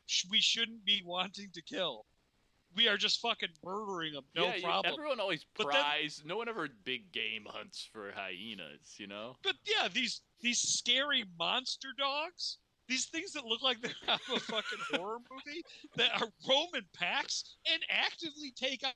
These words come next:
Speaker 1: on fucking lions. Like, these motherfuckers were just allowing them to roam fucking Africa? Guys, let's put some of this fucking bullshit, like, we are such shitty people,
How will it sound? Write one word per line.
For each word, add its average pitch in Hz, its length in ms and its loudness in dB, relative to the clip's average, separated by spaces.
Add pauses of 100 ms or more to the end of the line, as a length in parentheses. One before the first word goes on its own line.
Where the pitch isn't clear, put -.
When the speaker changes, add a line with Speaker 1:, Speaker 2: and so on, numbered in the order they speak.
(100)
Speaker 1:
on 262 80 0 (140)
fucking 240 380 -2
lions. 180 600 -2 (200)
Like, 226 140 -2 (120)
these 381 380 2
motherfuckers 381 800 -2 (200)
were 320 120 -2
just 392 220 2
allowing 262 640 4
them 285 200 -6
to 254 120 -8 (100)
roam 226 340 0 (720)
fucking 262 320 2 (100)
Africa? 262 500 0 (380)
Guys, 247 540 2 (260)
let's 349 280 0 (100)
put 453 160 2
some 440 240 0
of 403 60 -2
this 381 160 0
fucking 302 400 -2
bullshit, 262 420 2 (120)
like, 262 120 2 (140)
we 311 160 0
are 277 140 0
such 349 240 -2 (240)
shitty 254 260 -6
people, 175 480 -10